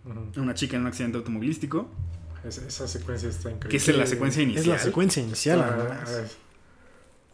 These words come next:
Speaker 1: qué, qué,
Speaker 2: Es
Speaker 1: qué
Speaker 2: brutal.
Speaker 1: fuerte, sí. Sí, sí.
Speaker 2: Eh, y, y es como muy
Speaker 3: Que además es una serie, es otra serie cuando empieza la serie.
Speaker 2: Sí.
Speaker 3: O sea, esa secuencia es una secuencia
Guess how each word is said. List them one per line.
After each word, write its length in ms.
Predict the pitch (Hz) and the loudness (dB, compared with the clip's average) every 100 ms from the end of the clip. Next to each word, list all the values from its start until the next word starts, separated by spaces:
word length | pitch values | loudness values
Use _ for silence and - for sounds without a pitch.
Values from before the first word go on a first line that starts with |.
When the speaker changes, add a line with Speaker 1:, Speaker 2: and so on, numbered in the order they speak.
| - | -4
Speaker 1:
qué, 160 | 127 | -4
qué, 120 | - 123 | -2 -4
Speaker 2:
Es 100 | - | 2
Speaker 1:
qué 80 | |
Speaker 2:
brutal. 360 | 139 139 156 127 | 4 6 6 4
Speaker 1:
fuerte, 180 | 117 107 | 2 -2
sí. 160 | - 120 113 - - - - | -4 -6 -6 -12 -18 -20 -14
Sí, 240 | - 117 | -8 -6
sí. 100 | 110 113 - - - - - - - - - | -6 -10 -14 -20 -20 -20 -20 -20 -20 -20 -10
Speaker 2:
Eh, 320 | 123 117 113 139 | -6 -4 -4 -4
y, 200 | 143 175 | 4 8
y 40 | |
es 80 | 170 | 8
como 160 | 185 156 | 8 4
muy 480 | 156 156 151 147 - - - - - - - - - | 6 6 4 2 -8 -20 -18 -18 -16 -20 -20 -20 -8
Speaker 3:
Que 100 | - | 4
además 360 | 160 170 175 - | 6 8 4 0
es 120 | 170 | 2
una 160 | 185 175 | 2 2
serie, 280 | - 156 151 | 4 4 4
es 460 | 143 - - - - | 2 -2 -2 -4 -6
otra 260 | - 147 131 | -2 0 2
serie 280 | - 147 135 | 4 4 4
cuando 180 | 127 117 | 4 0
empieza 340 | 110 135 139 | 0 2 2
la 120 | 107 | 0
serie. 260 | - 123 - - - - | -4 -4 -6 -16 -14 -8
Speaker 2:
Sí. 180 | 123 120 - - | -4 -4 -6 -6
Speaker 3:
O 80 | 123 | 0
sea, 120 | 147 | 2
esa 100 | 170 | 4
secuencia 520 | 156 147 135 139 139 | 2 4 4 6 4
es 180 | 131 131 | 4 2
una 480 | 139 131 120 113 110 | 2 2 0 -2 -4
secuencia 480 | - 117 123 123 | -4 -4 -2 -2